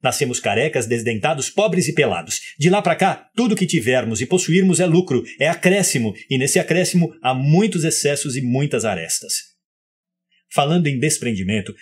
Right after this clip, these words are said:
pensamos necessariamente em renúncia e caridade. Pensemos nisso.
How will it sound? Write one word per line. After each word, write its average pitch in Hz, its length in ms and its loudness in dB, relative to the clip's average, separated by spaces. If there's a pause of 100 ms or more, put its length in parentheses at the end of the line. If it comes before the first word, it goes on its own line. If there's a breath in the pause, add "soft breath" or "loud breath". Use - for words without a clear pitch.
pensamos 156 460 0
necessariamente 147 760 -4
em 135 60 -6
renúncia 151 640 0
e 156 80 -8
caridade. 98 680 -6 (420)
Pensemos 165 440 2
nisso. 87 340 -8